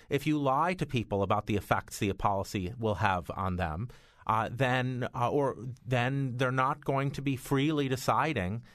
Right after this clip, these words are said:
on whether or not they should adopt that policy. Uh, be-,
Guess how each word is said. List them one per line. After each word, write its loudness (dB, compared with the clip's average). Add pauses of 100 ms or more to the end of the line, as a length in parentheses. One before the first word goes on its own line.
(200)
on 4
whether 4
or -4
not 2
they 2
should 0
adopt 2
that 2
policy. 0 (500)
Uh, 2
be-, -2